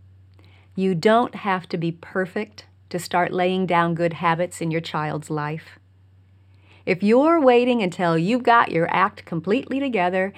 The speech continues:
and have all the good habits instilled in your own life and no bad habits at all, <laughs> that's never going to happen. We all struggle with habits, and we will be working on them our entire lives.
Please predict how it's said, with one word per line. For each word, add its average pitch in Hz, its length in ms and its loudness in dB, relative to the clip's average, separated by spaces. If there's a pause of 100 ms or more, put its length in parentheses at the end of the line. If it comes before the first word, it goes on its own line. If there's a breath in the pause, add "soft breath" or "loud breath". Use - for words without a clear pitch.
(200 loud breath)
and 175 120 -2
have 156 160 2
all 240 300 8
the 277 100 0
good 240 200 4
habits 220 440 0
instilled 214 600 0
in 170 100 -4
your 156 160 -2
own 269 240 2
life 294 480 0 (240 loud breath)
and 156 240 0
no 240 220 6
bad 254 280 6
habits 240 400 0
at 165 100 -2
all, 240 460 0 (240)
<laughs> - 360 -10
that's 240 320 2
never 196 320 2
going 165 240 -2
to 156 80 -2
happen. - 420 -8 (640 soft breath)
We 226 220 0 (120)
all 202 500 2
struggle 165 460 -4
with 160 160 -4
habits, - 640 -10 (440 soft breath)
and 185 200 -2
we 214 120 0
will 214 240 4
be 226 140 0
working 170 420 0
on 151 200 2
them 156 260 -2
our 170 180 0
entire 180 440 0
lives. 233 720 -4